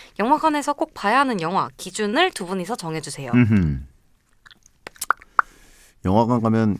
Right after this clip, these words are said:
Speaker 2: 그쵸, 팝콘이랑 콜라는 기본으로 먹어야 되고,
Speaker 1: 음.
Speaker 2: 이제 버터 오징어도 먹어야 되고.
Speaker 1: 아, 저 그거
Speaker 2: 뭐,
Speaker 1: 진짜 좋아해요. 버터
Speaker 2: 그쵸.
Speaker 1: 오징어.
Speaker 2: 핫도그. 어, 먹을 게 많죠.
Speaker 1: 진짜 그거 다 들고 들어가세요, 베디?
Speaker 2: 그런 적 있었어요. 막 맥주도 있고.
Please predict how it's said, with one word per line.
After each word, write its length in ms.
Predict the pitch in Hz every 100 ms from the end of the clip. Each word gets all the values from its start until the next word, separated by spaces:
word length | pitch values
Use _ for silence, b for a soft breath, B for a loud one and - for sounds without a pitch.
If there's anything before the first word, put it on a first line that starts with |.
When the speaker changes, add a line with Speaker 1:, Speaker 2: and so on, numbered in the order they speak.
| - - -
Speaker 2:
그쵸, 220 | - - -
팝콘이랑 560 | - - - 139 131 123
콜라는 520 | 131 120 117 104 87
기본으로 380 | - 101 113 87
먹어야 260 | 73 73
되고, 400 | 69 67 87 69 - _
Speaker 1:
음. 140 | 214 190
Speaker 2:
이제 180 | - - - 82
버터 280 | - 104 131
오징어도 440 | 107 90 87 82 71
먹어야 300 | 69 71 69
되고. 260 | - -
Speaker 1:
아, 320 | 240 302 285 269
저 100 | 262
그거 140 | 254
Speaker 2:
뭐, 80 | 269
Speaker 1:
진짜 360 | 269 247 226 262
좋아해요. 320 | 220 196 185
버터 180 | 180 190
Speaker 2:
그쵸. 140 | - 262
Speaker 1:
오징어. 380 | 202 175 156 143
Speaker 2:
핫도그. 480 | 117 - 117 85 73 - _ _ _ -
어, 80 | -
먹을 240 | - 101 233
게 80 |
많죠. 320 | 92 69 67 -
Speaker 1:
진짜 220 | 214 196
그거 240 | 185 220 202
다 420 | - 175 185 214
들고 260 | 226 165 165
들어가세요, 500 | 160 151 147 - 247
베디? 340 | 175 160 277 _
Speaker 2:
그런 200 | - 143
적 120 | 123
있었어요. 360 | 78 - - - - -
막 180 | 123 131
맥주도 420 | 127 127 180 139
있고. 260 | 95 -